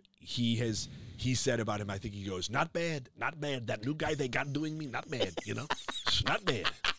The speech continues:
Speaker 2: That right there.
Speaker 1: Not bad.
Speaker 2: <laughs> Right? <laughs> Do you feel that when,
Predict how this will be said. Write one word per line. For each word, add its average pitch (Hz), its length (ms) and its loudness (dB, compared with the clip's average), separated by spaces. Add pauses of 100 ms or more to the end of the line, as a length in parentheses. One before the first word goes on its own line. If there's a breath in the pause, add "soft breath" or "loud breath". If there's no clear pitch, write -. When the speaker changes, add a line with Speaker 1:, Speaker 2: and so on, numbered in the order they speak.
Speaker 2:
That - 260 2
right - 300 2
there. - 300 2 (100)
Speaker 1:
Not 160 240 4
bad. 117 340 6
Speaker 2:
<laughs> - 80 6
Right? 254 260 8 (720)
<laughs> - 760 -2
Do 208 100 4
you 226 240 6
feel 262 480 10
that 220 380 6
when, 160 460 4